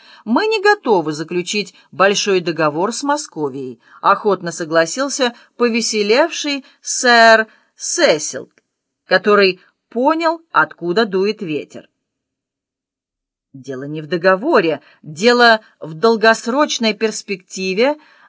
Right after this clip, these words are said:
наших отношений с Руссией. Так в шестнадцатом-семнадцатом веках в Западной Европе называли Россию, а в просторечье — Московией. Сэр Сесил посерьезнел.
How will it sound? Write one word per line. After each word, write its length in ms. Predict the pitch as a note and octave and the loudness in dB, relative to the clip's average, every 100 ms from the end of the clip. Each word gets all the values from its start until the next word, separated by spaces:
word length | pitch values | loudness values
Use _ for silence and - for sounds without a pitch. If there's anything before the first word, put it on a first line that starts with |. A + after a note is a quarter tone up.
| - | -12
наших 720 | G3+ F#3 G3+ G#3+ - C#4 - - | 0 4 4 4 -2 -6 -8 -2
отношений 960 | E3+ - E3 C#3+ - G3 G#3 G#3+ G#3 _ _ | -2 -2 -6 -4 -2 0 0 -2 -4 _ _
с 200 | - - | -16 -6
Руссией. 960 | B3+ D4+ F4 - - D#3 C#3+ B2 A2+ - _ _ _ _ _ _ _ _ - | -2 0 0 -2 -6 -6 -8 -12 -16 -20 _ _ _ _ _ _ _ _ -2
Так 340 | G3 D#3+ _ _ | 0 0 _ _
в 80 | |
шестнадцатом-семнадцатом 1500 | - G#3+ G#3+ G3+ D#3 - D3+ D#3+ D3+ G3 F#3+ E3+ D#3+ - G3 | -6 -6 -2 0 0 -2 -12 -10 -6 -6 0 0 0 -4 -6
веках 340 | G3+ A#3 E4 B3 | -4 -2 -2 0
в 40 | |
Западной 460 | F3+ D#3+ D#3 D3+ D#3+ | 0 0 -2 -8 -6
Европе 400 | E3 G#3 A3+ F#3 | -4 -4 -4 -6
называли 640 | E3 D3+ E3 F3 E3+ E3 - - | -6 -2 2 2 2 -2 -8 -10
Россию, 720 | F#3+ D4 - - D3+ C#3 C3 _ - - | -2 -2 0 -4 -4 -6 -10 _ -20 -6
а 300 | - F3 D#3+ | 2 4 2
в 80 | - | 0
просторечье — 720 | F#3+ F#3 A3+ D#4+ F4 - C3+ - - | -6 -4 -2 -2 -4 -6 -8 -10 -4
Московией. 760 | C4+ D4+ - D3+ A#2+ G#2 G2 _ _ _ _ _ _ _ _ _ _ _ _ _ _ _ | -4 -4 -8 -8 -8 -12 -18 _ _ _ _ _ _ _ _ _ _ _ _ _ _ _
Сэр 400 | - - G4+ A4 | -12 -2 0 0
Сесил 640 | - - F3 E3+ - D4+ F#4 | 0 0 0 0 -2 -4 -4
посерьезнел. 1000 | F4+ E4+ C#4 A3+ C#3 A#2+ A2+ A#2+ A2+ | -4 -4 -4 -6 -10 -14 -14 -14 -16